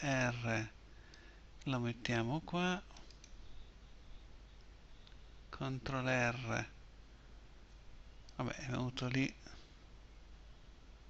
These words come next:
Ah sì, lo vediamo specchiato perché lo, vi-, ci sono i modificatori che lo vedono da dietro, ma in realtà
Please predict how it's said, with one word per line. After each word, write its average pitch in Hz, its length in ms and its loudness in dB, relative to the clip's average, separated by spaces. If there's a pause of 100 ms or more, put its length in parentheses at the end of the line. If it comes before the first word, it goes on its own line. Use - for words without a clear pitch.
(380)
Ah 180 220 12
sì, 156 220 12
lo 127 140 12
vediamo 147 340 12
specchiato 180 1080 10
perché 139 760 10
lo, 123 460 8
vi-, 117 420 4
ci - 120 10
sono 127 280 10
i 123 60 6
modificatori 127 720 8
che 120 80 2
lo 110 100 8
vedono 113 300 6
da 170 80 8
dietro, 117 420 6
ma 110 180 4
in 117 220 2
realtà 113 560 4